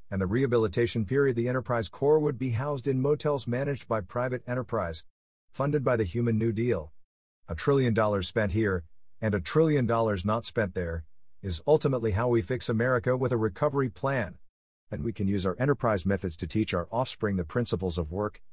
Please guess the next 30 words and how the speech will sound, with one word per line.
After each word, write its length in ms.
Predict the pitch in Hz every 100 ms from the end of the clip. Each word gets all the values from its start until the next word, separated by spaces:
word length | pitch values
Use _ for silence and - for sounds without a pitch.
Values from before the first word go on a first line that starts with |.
| - -
and 120 | 92
faith 280 | 85 107 110
in 60 | 107
America, 520 | 92 98 90 92 85 - -
and 120 | 95 92
avoid 260 | 87 110
the 80 | 95
Marxist 420 | 101 110 113 98
woke 220 | 92 98
principles 480 | - 131 - 123 117
of 80 | 107
supremacy, 720 | 113 92 135 147 - 123 123 - -
deprivation, 720 | 107 - 98 95 87 90 82 - -
and 140 | 87 80
racism. 500 | 87 85 - - - - - - _ _ _
Effectively, 640 | - 92 123 113 92 101 87 - -
we 140 | 98 87
have 140 | 85
then 180 | 90 85
wiped 280 | 107 151 -
the 60 |
despicable 640 | 98 98 - 156 151 120 110
slate 340 | - 165 190
clean 300 | - 185 170
and 140 | 117 -
implemented 460 | 131 127 113 117
the 140 | 110 98
American 360 | 92 120 117
enterprise 460 | 113 113 98 120 120
dream, 380 | - 120 131